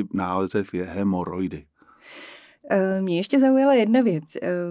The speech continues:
Speaker 2: my, pokud si jako laici stěžujeme na to, že máme hemeroidy, eh, tak to není tak úplně přesné, že?
Speaker 1: Ano, to není přesné, protože hemoroidy má každý a jsou přirozenou součástí řitního kanálu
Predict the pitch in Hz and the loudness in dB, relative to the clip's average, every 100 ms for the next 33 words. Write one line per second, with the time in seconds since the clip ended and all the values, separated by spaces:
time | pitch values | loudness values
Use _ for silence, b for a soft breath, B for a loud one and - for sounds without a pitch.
0 | 175 180 185 196 202 208 208 - 214 202 | -4 -4 -6 -4 -2 -2 -2 0 2 2
1 | 190 185 196 180 180 - - 196 190 190 | 0 -2 0 0 0 -6 -4 -4 0 0
2 | 196 190 180 190 196 185 190 202 185 180 | 0 -2 -4 -6 -4 -4 -2 0 0 -2
3 | 180 180 180 175 165 160 175 196 - 175 | -2 0 0 0 -2 -4 -6 -10 -8 -6
4 | 175 175 175 170 196 202 220 233 233 226 | -6 -8 -10 -8 -2 0 0 0 -2 2
5 | 233 254 - 320 - 185 170 170 196 - | 2 2 0 -2 0 -2 -2 -6 -8 -10
6 | _ _ _ - 170 117 131 147 156 143 | _ _ _ 0 0 2 2 2 2 -2
7 | - 147 156 139 143 135 95 110 131 104 | -4 -2 -2 -4 -4 -4 -2 2 4 4
8 | 90 92 95 107 107 151 B B B 110 | 0 2 2 4 2 2 B B B -2
9 | 98 - 87 90 95 117 107 120 104 - | 0 -2 -6 -6 -2 -2 -2 -2 -2 0
10 | 135 117 120 120 - 104 - 110 110 113 | 2 2 0 -2 -2 -4 -2 -4 -4 -6
11 | 104 104 117 120 110 104 95 95 123 | -6 -2 0 0 -2 -2 -2 -4 -6